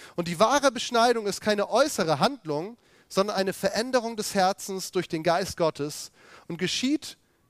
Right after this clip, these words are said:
nicht durch Einhaltung jedes einzelnen Buchstaben des Gesetzes.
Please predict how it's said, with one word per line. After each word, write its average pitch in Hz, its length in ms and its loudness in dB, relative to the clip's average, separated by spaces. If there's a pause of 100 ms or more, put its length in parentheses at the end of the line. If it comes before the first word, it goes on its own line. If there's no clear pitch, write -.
(300)
nicht 247 380 -2
durch - 300 -4
Einhaltung 185 840 0
jedes 190 400 -2
einzelnen 175 500 -4
Buchstaben 170 540 -2
des 151 160 -10
Gesetzes. 147 720 -8